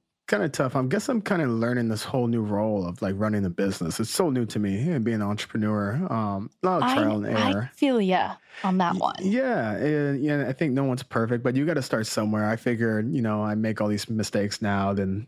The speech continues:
Speaker 1: ten years from now, I'll be ready to go. But yeah, I have, I have a small team that helps me out with social media. They help me find, um,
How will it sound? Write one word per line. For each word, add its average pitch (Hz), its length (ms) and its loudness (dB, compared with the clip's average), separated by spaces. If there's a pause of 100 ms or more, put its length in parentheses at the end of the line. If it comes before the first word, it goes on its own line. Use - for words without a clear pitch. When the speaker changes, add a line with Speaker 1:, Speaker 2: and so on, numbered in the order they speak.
Speaker 1:
ten 123 200 0
years 104 160 0
from 107 100 -2
now, 101 180 0
I'll 98 80 0
be 98 120 0
ready 98 180 0
to 92 60 -2
go. 85 280 -4
But 165 140 2
yeah, 208 200 0
I 135 40 0
have, 185 340 -2
I 147 120 2
have 196 220 0
a 202 80 0
small 175 280 -2
team 170 360 0
that 117 120 2
helps 123 260 -2
me 123 120 2
out 117 260 2
with 110 160 0
social 113 340 -2
media. 123 640 0
They 107 120 -2
help 113 280 -2
me 110 580 0
find, 107 300 0
um, 101 300 -2